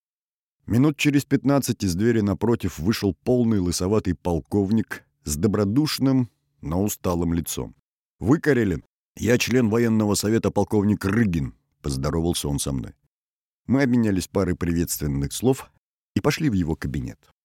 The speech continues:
Он был просторный, с вентилятором под потолком и портретом Черненко. На столе лежали кипы докладных и папки. Алексей Владимирович, газета «Правда»,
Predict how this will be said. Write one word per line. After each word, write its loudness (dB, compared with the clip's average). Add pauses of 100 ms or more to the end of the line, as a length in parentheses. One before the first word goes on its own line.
(240)
Он 2
был 2
просторный, 0
с -8
вентилятором -2
под -4
потолком -2 (280)
и 2
портретом -2
Черненко. -4 (380)
На -4
столе 2
лежали 2
кипы 0
докладных -2 (320)
и 4
папки. -6 (640)
Алексей 2
Владимирович, 2
газета 0
«Правда», 0